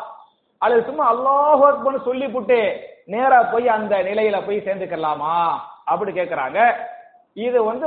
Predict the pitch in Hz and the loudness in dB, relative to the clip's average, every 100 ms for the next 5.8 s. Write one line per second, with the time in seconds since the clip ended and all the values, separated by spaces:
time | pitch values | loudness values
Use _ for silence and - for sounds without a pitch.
0 | 269 226 220 220 254 - 233 226 208 196 | 0 0 0 -2 -2 -2 -2 -2 0 0
1 | 185 165 175 262 - - - 185 190 170 | 0 -2 -2 -4 -4 -10 -8 -4 -4 -2
2 | 175 156 147 - - _ _ - 196 202 | -2 -2 -4 -10 -18 _ _ -4 -4 0
3 | 180 147 127 - - _ _ _ _ _ | 0 -2 -6 -10 -20 _ _ _ _ _
4 | _ _ - 226 285 311 311 302 226 294 | _ _ -6 -2 -2 -4 -6 -6 -2 2
5 | 311 - 240 247 285 311 349 | 2 2 0 -2 -4 -4 -2